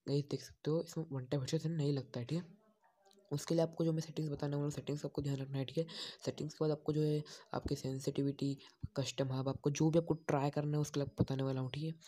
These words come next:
तो आप देख सकते हो, कोई भी मतलब वन टैप हेडशॉट की ऐसा कोई ट्राई नहीं है मेरे अंदर। देखो गाइस, ये कुछ भी इसमें मतलब मज़ा नहीं आ रहा है। और गाइस, अभी तक अगर आपने दैनिक भास्कर डाउनलोड नहीं किया, दैनिक भास्कर को डाउनलोड कर लीजिए। डिस्क्रिप्शन के अंदर मैंने लिंक दे रखा है, उससे,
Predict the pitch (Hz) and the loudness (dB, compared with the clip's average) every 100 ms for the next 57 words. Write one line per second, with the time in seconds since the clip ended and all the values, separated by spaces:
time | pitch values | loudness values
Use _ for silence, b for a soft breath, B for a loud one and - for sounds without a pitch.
0 | B B B - 151 143 135 - 143 - | B B B -2 0 2 0 -2 -4 0
1 | 151 151 147 151 156 151 139 143 139 135 | 0 2 2 4 4 4 2 0 0 2
2 | 143 147 143 147 139 - 143 131 131 135 | 0 2 0 0 -2 -2 0 0 0 0
3 | 139 143 139 139 135 139 B B B _ | 2 2 2 2 0 -4 B B B _
4 | 139 - 139 135 135 - B B _ 135 | -2 0 0 0 -2 -12 B B _ -2
5 | 139 143 139 147 147 143 143 143 139 139 | 0 0 2 2 2 0 2 0 0 0
6 | 139 139 135 135 131 135 147 B B B | 2 2 2 0 0 -4 -6 B B B
7 | - - 135 143 143 147 147 135 160 165 | -4 2 2 4 4 4 2 4 6 6
8 | 160 160 151 131 143 143 135 151 139 117 | 6 4 2 2 4 2 0 -2 0 0
9 | 123 139 143 143 139 131 127 120 127 127 | 2 2 2 2 2 0 0 -2 0 2
10 | 120 110 113 131 139 135 139 135 135 123 | 2 0 2 2 2 2 0 0 -2 -2
11 | - 135 151 143 143 143 131 135 139 139 | -2 -2 2 2 2 0 0 0 2 2
12 | 139 135 135 - | 2 0 0 -2